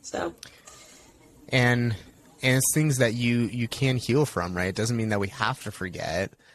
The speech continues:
Speaker 2: um, but
Speaker 1: Oh,
Speaker 2: there,
Speaker 1: no,
Speaker 2: there
Speaker 1: absolutely.
Speaker 2: is
Speaker 1: I'm,
Speaker 2: healing. Healing can
Speaker 1: I
Speaker 2: come.
Speaker 1: don't forget. <laughs>
Speaker 2: Yeah.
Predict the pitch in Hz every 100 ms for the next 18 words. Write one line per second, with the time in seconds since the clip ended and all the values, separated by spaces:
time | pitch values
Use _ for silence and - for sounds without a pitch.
0 | _ _ - 98 95 98 - 302 277 110
1 | - - - 120 117 131 143 196 156 127
2 | 104 80 82 98 _ _ _ 120 127 120
3 | - 110 110 196 196 180 165 - 165 151
4 | - - 240 - 208 214 - - 98 82